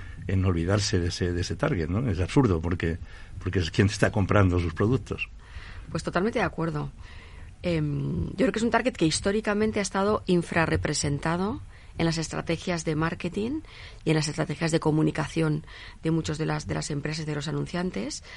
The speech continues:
Speaker 2: a pesar de lo que tú dices, que representa un target muy relevante en el consumo del sesenta por ciento de, actualmente, ¿no? Y, y yo creo que seguramente hay muchas veces en las que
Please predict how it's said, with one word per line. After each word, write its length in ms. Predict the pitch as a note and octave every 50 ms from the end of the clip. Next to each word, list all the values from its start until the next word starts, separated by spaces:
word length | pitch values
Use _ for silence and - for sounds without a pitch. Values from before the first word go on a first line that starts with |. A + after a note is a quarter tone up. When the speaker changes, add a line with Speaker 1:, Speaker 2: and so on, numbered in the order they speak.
| - - -
Speaker 2:
a 100 | E3 -
pesar 260 | E3 D3+ - E3 D3+
de 60 | F3
lo 100 | F3 E3
que 100 | - D#3+
tú 100 | - E3
dices, 280 | E3 E3 D#3+ G3 F#3+ -
que 80 | -
representa 560 | E3 E3 - D#3+ - - D#3 D3+ - E3 D#3+ - - - - - - -
un 120 | D#3+ E3
target 200 | - D#3+ D#3 F3
muy 140 | F3 F3 E3+
relevante 640 | F3 E3 E3 D3+ D#3+ D#3+ E3 - - - D3+ -
en 100 | - E3
el 80 | D#3 D3
consumo 460 | - D3+ C#3+ C#3 - - D3+ D#3+ F3
del 100 | E3+ D3
sesenta 320 | - - C#3 D3 D3 - D3+
por 140 | - D#3+
ciento 300 | D#3 - - D3+ C#3+ D#3+
de, 280 | D#3 D3+ D3 C#3+ C3+ -
actualmente, 640 | - - - - - D3+ C#3+ C3+ C3+ A#2+ - - C#3+
¿no? 140 | D3+ F#3+ G3 - - - - - - - - - - - -
Y, 80 | E3+ D#3+
y 400 | D3+ D3 - - - B2+ B2 - - - G1+ G1+ G1+ G1+
yo 180 | - - E3 E3
creo 80 | E3 F3+
que 80 | G#3
seguramente 500 | G3+ G#3 F#3 F#3 F#3 F3+ F3+ F#3 F3+ -
hay 40 | F3+
muchas 240 | E3+ F3 - F3+ E3+
veces 240 | F3+ F3+ - F#3+ F#3+
en 60 | F3
las 120 | D#3+ D3+
que 260 | - - C#3+ B2 A2